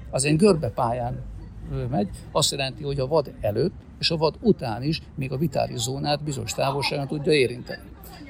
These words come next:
Azt jelenti, hogy a, ezt a, ugye a lőszeres dobozon a G E E-nek, ö, szokták, optimális belövési távolságnak szokták jelenteni, oda én is odaírják, hogy százhetven méter.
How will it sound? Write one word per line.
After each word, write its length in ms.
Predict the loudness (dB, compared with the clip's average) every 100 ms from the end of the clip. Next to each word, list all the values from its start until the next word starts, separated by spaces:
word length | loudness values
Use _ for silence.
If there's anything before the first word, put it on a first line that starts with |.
| -16 -6 2
Azt 180 | 4
jelenti, 240 | 4 0 -2
hogy 100 | 2
a, 120 | 2 0 -6
ezt 200 | -2 2
a, 140 | 2 0
ugye 120 | 2 4
a 40 |
lőszeres 380 | 6 4 2 0
dobozon 320 | -2 0 0
a 40 |
G 60 | 2
E 420 | 4 6 6 8
E-nek, 320 | 6 4 -4 2
ö, 160 | 4 4
szokták, 480 | 4 4 6 4 4 -12 -8 4
optimális 420 | 6 8 8 10
belövési 400 | 10 8 8 4
távolságnak 580 | 4 2 2 2 0 0
szokták 340 | -2 -4 -2
jelenteni, 420 | 4 4 6 2 0 -4
oda 220 | 2 4
én 80 | 4
is 120 | 2
odaírják, 340 | 0 0 0 -2
hogy 140 | -6 -10 0
százhetven 680 | 0 2 0 -2 -4 -10
méter. 340 | -10 -14 -16